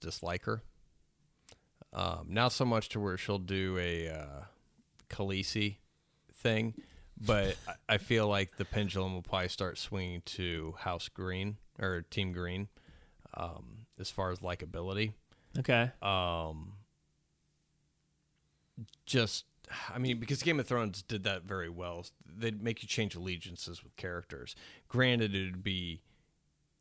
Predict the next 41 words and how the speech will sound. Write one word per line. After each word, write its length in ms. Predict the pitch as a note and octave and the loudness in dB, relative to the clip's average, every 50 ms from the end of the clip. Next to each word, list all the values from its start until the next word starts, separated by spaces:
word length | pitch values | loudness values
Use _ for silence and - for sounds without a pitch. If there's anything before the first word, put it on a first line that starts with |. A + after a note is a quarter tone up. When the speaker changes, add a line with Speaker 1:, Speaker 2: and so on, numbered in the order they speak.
| _ _ - | _ _ -4
Speaker 1:
I 60 | E3 | -2
mean, 180 | F3 F3 F3 F#3 | 0 0 2 4
it 100 | G#3+ A3+ | 4 4
would 260 | A3 F3 E3 - - | 2 2 -4 -6 -2
sometimes 480 | - - D#3 C3+ A#2+ A#2+ A#2+ A#2 G2+ | 2 4 4 4 6 4 4 4 2
be 160 | - - A2 G2+ | 2 0 0 0
over 160 | G2 G2 F#2+ | 0 0 -2
the 80 | F#2 | -2
course 340 | - - G2+ F#2+ G2 - - | -2 -2 -4 -2 -2 -4 -4
of 80 | F2+ F2+ | -6 -6
a 60 | F2 | -4
season. 500 | - - - F2 E2+ - - G2 G#2+ A2+ B2+ | -4 -4 -6 -6 -6 -6 -4 -4 -4 0 4
Speaker 2:
Mm-hmm. 300 | D3 C#3+ B2 C#3+ D#3+ G#2 | 4 4 4 4 2 2
Speaker 1:
Um, 580 | G2+ G2 F#2+ F#2+ F#2 F2+ F2+ F2 F2+ F#2 F#2+ - - - - _ _ _ _ _ _ _ _ _ _ _ - - - | 2 2 2 2 0 0 -2 -2 -4 -6 -8 -10 -14 -18 -20 _ _ _ _ _ _ _ _ _ _ _ -10 -6 2
Speaker 2:
Jamie's 360 | A#2+ C3+ D#3+ E3+ E3+ D3+ C3 | 6 6 8 8 8 8 8
a 40 | C3+ | 8
good 100 | B2+ B2 | 8 8
example. 540 | A#2 G2+ G2+ A2 G#2+ G2 - G#2+ G#2 G#2 G#2+ A2+ | 8 6 6 4 4 4 2 0 -2 -2 -2 0
You 120 | B2+ C3 | 2 4
weren't 120 | C#3 C3+ B2+ | 4 6 6
really 160 | A#2+ A#2 A2 | 6 6 8
rooting 160 | A2 A#2+ A#2 - | 6 6 4 2
for 100 | - A#2+ | 2 2
him 80 | G#2+ | 2
at 100 | G2+ F#2+ | 0 0
first. 340 | - A2 G#2 G2 - - - - | 0 -2 -2 -2 -4 -8 0 4
Speaker 1:
Yeah, 280 | B2 C3 G#2 F2+ E2+ F2+ - - _ _ _ | 6 6 6 6 4 0 -4 -12 _ _ _
and, 640 | B2 A#2+ A2+ A2+ A2 G#2 G2+ G2 G2 F#2+ F#2 F#2 F#2+ - _ _ _ _ - | 6 6 8 6 6 6 4 4 2 2 0 -2 -6 -8 _ _ _ _ 2
but 160 | B2 C3+ - | 2 4 6
then 140 | D3 C3+ C3 | 8 8 8
you 120 | B2+ A#2+ | 8 6
slowly, 880 | - - - - C3+ C3+ C3 B2+ A#2+ A#2+ A#2+ A2+ A2 G#2+ G#2+ G2+ F#2+ - - _ _ _ _ _ _ _ _ _ _ _ - | 6 4 4 4 6 6 6 8 6 6 4 4 2 0 -2 -4 -6 -8 -14 _ _ _ _ _ _ _ _ _ _ _ 0
like, 120 | F3 A#2 | 4 6
Speaker 2:
Yep. 140 | A#2+ A#2+ A#2+ | 6 6 6
Speaker 1:
you 100 | C3+ C3+ | 4 0
just 380 | A2+ A#2+ A2 - - - - - | 0 0 -2 -2 -2 -4 -4 -4
slowly 400 | C3+ C3+ C3+ C3 B2 A#2 A#2 G#2+ | 0 4 4 4 4 4 2 0
like 260 | G#2 G2+ G2+ G2+ - | 0 0 0 0 0
him 100 | G2+ F#2 | -4 -4
throughout 320 | - G#2+ G#2 F#2 F2+ - | -2 0 0 2 0 0
the, 140 | - F2+ - | -2 -8 -8